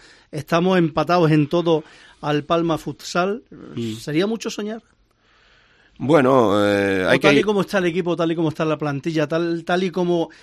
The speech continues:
Speaker 1: empuja esa marea amarilla, mm, la Liga está ahí.
Speaker 2: Hombre, yo creo que, que nosotros hemos dado un,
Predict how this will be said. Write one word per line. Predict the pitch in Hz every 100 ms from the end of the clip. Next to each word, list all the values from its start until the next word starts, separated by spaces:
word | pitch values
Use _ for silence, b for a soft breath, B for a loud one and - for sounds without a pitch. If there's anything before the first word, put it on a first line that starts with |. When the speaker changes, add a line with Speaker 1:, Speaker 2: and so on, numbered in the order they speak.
| B
Speaker 1:
empuja | 170 165 165 190 190
esa | 170 180
marea | 165 165 170
amarilla, | 160 160 165 175 175 _ -
mm, | 160 147 147 - - - - -
la | 185
Liga | 202 190
está | - 135
ahí. | - _ _ _ _ _ - B B B B
Speaker 2:
Hombre, | - 123 110 107
yo | 127
creo | 156 175
que, | 156 131 117 107
que | 113
nosotros | 113 123 143
hemos | 143 117
dado | 120
un, | 113 98 90 85 80